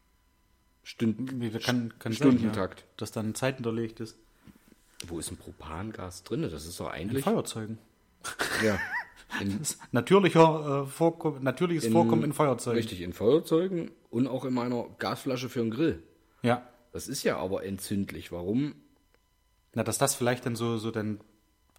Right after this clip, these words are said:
Speaker 2: da in die Richtung geschossen wird, wo das hochsteigt. Das Gas, das andere Gas.
Speaker 1: Was hat ein Propangas für eine chemische Formel?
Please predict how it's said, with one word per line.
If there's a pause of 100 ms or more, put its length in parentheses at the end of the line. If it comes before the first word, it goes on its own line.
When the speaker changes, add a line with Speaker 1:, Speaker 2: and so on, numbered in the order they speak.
Speaker 2:
da
in
die
Richtung
geschossen
wird,
wo
das (480)
hochsteigt. (1600)
Das
Gas,
das
andere
Gas.
Speaker 1:
Was
hat
ein
Propangas
für
eine
chemische
Formel?